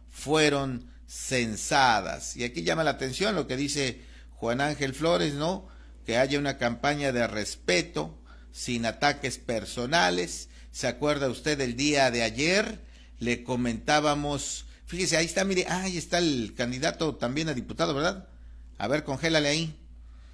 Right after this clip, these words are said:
Ahí está a la derecha, el, ve, ve, vea cómo es la vida, pues, cómo es la política, cómo son estas cosas. Juan Ángel Flores Bustamante contendió hace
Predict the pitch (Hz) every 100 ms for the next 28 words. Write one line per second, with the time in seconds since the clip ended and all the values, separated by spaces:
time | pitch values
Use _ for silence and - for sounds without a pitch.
0 | - - - - - - - - - 156
1 | 165 160 180 170 156 165 180 185 196 190
2 | 190 147 143 135 147 185 185 160 175 202
3 | 220 - 196 196 170 127 151 139 131 131
4 | 123 - - 151 151 139 131 - 107 127
5 | 135 127 - 117 160 160 160 156 - 110
6 | - - 151 - 139 139 - - 117 127
7 | 127 120 127 135 120 120 131 139 135 131
8 | 135 120 113 117 110 117 127 123 120 -
9 | 127 113